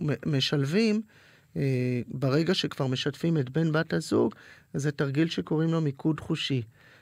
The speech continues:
שינסה עכשיו יחד עם, אה, אה, אם זה בת זוג קבועה זה קל, אם זה סטוץ כמובן שזה פחות מתאפשר, לנסות להבין איזה עוד גירויים בגוף, חוץ מאשר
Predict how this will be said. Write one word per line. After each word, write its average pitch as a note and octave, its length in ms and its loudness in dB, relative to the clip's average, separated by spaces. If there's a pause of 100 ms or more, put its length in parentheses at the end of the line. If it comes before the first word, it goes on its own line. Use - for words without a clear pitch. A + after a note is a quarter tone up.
שינסה D3 600 2
עכשיו G#3 400 2
יחד F#3 380 2
עם, D#3 280 0
אה, D3 280 2 (520)
אה, C#3 240 0 (140)
אם D#3 160 2
זה D#3+ 180 4 (180)
בת C#3 220 -2
זוג D#3+ 180 0
קבועה D3 300 2
זה C3 100 0
קל, C3 420 2
אם B2+ 80 2
זה B2+ 380 2
סטוץ D3+ 380 0
כמובן C3 400 -2
שזה B2+ 340 -2 (160)
פחות E3+ 340 -2
מתאפשר, B2 540 -4 (500)
לנסות C#3 500 0
להבין G3+ 480 4 (640)
איזה F#3 300 2
עוד F#3 300 2 (380)
גירויים E3 600 4 (240)
בגוף, D3+ 500 2 (200)
חוץ - 400 -2
מאשר D#3 480 2